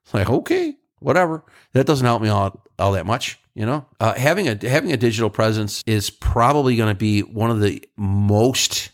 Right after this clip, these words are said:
important things in the future because, and, and I think the future is actually now the past, really. Uh, having a digital presence, having a, a, a presence on the internet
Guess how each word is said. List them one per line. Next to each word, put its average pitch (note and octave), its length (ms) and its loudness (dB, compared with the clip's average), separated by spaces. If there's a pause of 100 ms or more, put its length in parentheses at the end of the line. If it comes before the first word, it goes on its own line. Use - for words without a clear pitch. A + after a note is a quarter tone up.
important G#2 480 -2
things F2+ 580 -2
in A2+ 120 0
the G2 80 0
future F#2+ 400 -2 (200)
because, A2 360 0 (400)
and, A#2+ 120 2
and A2+ 160 0
I A2+ 60 0
think A#2+ 340 -4
the A2 80 -2
future A#2 340 -2
is G2+ 100 0
actually E2+ 420 -2 (460)
now G2+ 180 2
the F2 100 -2
past, G2 440 -2
really. F2+ 180 -6 (400)
Uh, A2 140 -2
having D3 340 0
a B2 60 0
digital A#2 340 0
presence, G2+ 400 -2
having A#2+ 320 2
a, G2+ 60 0
a, F2 320 -4
a G#2 40 -10
presence G#2 380 0
on F#2+ 140 2
the F#2 100 2
internet E2+ 380 -2